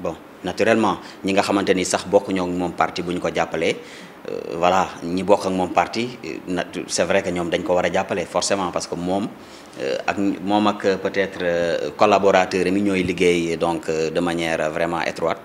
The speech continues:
Waaye tey activités yi nga xamante ni jot nga ko mën a fële au niveau de votre commune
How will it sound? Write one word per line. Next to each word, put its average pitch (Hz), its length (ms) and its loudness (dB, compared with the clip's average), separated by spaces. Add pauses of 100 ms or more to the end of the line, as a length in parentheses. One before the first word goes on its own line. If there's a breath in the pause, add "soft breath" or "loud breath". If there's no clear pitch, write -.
(440 loud breath)
Waaye 95 180 4
tey 117 240 4 (840)
activités 131 480 4
yi 113 80 4
nga 117 80 4
xamante 110 300 0
ni 92 140 0
jot 95 100 2
nga 92 140 0
ko 87 220 0
mën 87 340 -4
a 80 60 -4
fële 82 280 -2
au 80 180 -2
niveau 82 260 -2
de 82 100 -6
votre 78 440 -6
commune 82 300 -4